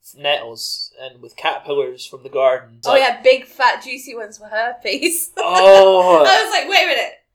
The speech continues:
Speaker 2: this is a kids show. Kids don't know about herpes." I didn't know about herpes until I was, like, twenty.
Speaker 1: Yeah.
Speaker 2: Or maybe I'm just very innocent.
Speaker 1: And I think really Harmony here becomes antagonistic to a fault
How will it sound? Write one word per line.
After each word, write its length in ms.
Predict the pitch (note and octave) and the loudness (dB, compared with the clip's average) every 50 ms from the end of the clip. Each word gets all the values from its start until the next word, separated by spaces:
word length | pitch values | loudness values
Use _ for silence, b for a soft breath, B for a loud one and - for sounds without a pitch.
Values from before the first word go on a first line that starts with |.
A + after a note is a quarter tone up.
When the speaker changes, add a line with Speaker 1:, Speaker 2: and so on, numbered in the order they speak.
| _ _ _ - | _ _ _ -12
Speaker 2:
this 160 | - G#4 A#4 | -10 -8 -8
is 140 | B4 A#4+ - - | -8 -10 -10 -10
a 20 | - | -6
kids 300 | - G4+ G#4+ - - - | -6 -6 -6 -6 -8 -10
show. 240 | - D#4 A3 F#3+ | -8 -6 -8 -8
Kids 240 | F#3+ - - C5 C5 - | -6 -4 -4 -4 -4 -2
don't 180 | - F4 C#4 - | -4 -6 -4 -4
know 140 | A#3+ B3+ A#3 | -4 -6 -4
about 240 | A3 G#3+ - - - | -4 -6 -8 -6 -4
herpes." 560 | C4 - - - A4+ C5 C5+ C5 - - _ _ _ - | -4 -4 -4 -4 -8 -8 -8 -8 -10 -16 _ _ _ -2
I 120 | - - D5+ | 0 0 2
didn't 160 | D5 C#5 - | 2 0 0
know 100 | - E4+ | 0 -4
about 200 | E4+ F4+ E4 - - | -2 -2 -4 -4 -6
herpes 340 | G4 G#4 G4+ G#4+ G#4+ G#4 G#4+ | -10 -10 -6 -6 -6 -6 -6
until 180 | G4+ F#4 - G4+ | -10 -14 -10 -8
I 200 | A4 A4+ A4 G#4+ | -6 -6 -6 -8
was, 80 | G#4+ | -12
like, 220 | A4 A4+ A4 A4 - | -14 -16 -16 _ -14
twenty. 420 | - B4 C5+ G#4+ A3+ G3 _ _ _ _ | -10 -10 -10 -10 -10 -16 _ _ _ _
Speaker 1:
Yeah. 520 | A3 C4+ D4+ D4+ B3 G#3 F3 D3+ D3 - _ _ _ - | -12 -8 -4 -2 -2 0 -2 -2 -4 -10 _ _ _ -16
Speaker 2:
Or 60 | - B3+ | -12 -6
maybe 240 | C4 D4 D#4+ D#4 | -6 -6 -4 -2
I'm 140 | D4 C#4 C4+ | -4 -4 -6
just 160 | C#4+ C#4 - | -8 -16 -12
very 200 | - G#3 G3+ - | -10 -10 -10 -10
innocent. 360 | - G#3+ A3 - - - _ - | -12 -18 -20 -20 -20 -20 _ -10
Speaker 1:
And 340 | - F#3 F#3+ F#3+ F#3 F3+ E3+ - - - _ _ _ _ _ _ _ _ _ - | -8 -8 -8 -10 -12 -16 -16 -16 -16 -16 _ _ _ _ _ _ _ _ _ -12
I 120 | - B3 | -12 -12
think 400 | A#3+ - F4+ F4 A#3 - - - E3+ | -10 -8 -10 -10 -10 -12 -16 -16 -14
really 520 | E3 F3 F3+ F#3 F#3 F3+ E3 C#3 C#3+ C#3+ _ | -14 -14 -14 -14 -14 -16 -14 -16 -16 -18 _
Harmony 420 | - - D#3+ D#3+ D#3+ E3 E3+ E3 D3+ | -12 -8 -8 -8 -8 -8 -12 -18 -20
here 480 | - - - C3+ C3+ D3 D3+ D3 D3 | -20 -20 -20 -18 -16 -12 -10 -10 -10
becomes 420 | C#3 C#3 C3+ - C#3+ C3 C3 C3 - | -10 -10 -12 -14 -14 -16 -16 _ -14
antagonistic 1040 | C3+ D3 D3+ D3 _ - D#3 D3+ D3 D3 D#3 C3+ B2+ C#3 - - - D3 - - _ | -12 -12 -12 -14 _ -10 -6 -6 -6 -6 -6 -12 -12 -14 -12 -10 -10 -10 -10 -12 _
to 160 | - C#3+ C3 B2 | -14 -12 -12 -12
a 40 | |
fault 560 | - _ _ _ - C3 C3+ D#3+ E3 - _ | -14 _ _ _ -8 -2 -2 -2 -2 -2 _